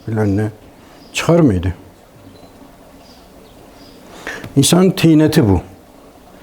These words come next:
İnsanların tineti bu. Burada hiçbir, hiç öyle bir mana yoktur. Burada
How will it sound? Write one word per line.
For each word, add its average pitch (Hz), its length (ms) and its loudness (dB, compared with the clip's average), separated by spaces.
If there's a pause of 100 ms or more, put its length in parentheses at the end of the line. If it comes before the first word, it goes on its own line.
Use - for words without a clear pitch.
(420)
İnsanların 127 560 2
tineti 117 560 0
bu. 87 140 -4 (2000)
Burada 139 180 2
hiçbir, 139 440 2
hiç 147 260 0
öyle 143 300 4
bir 127 120 4
mana 117 340 4
yoktur. - 640 -2 (1500)
Burada 139 440 2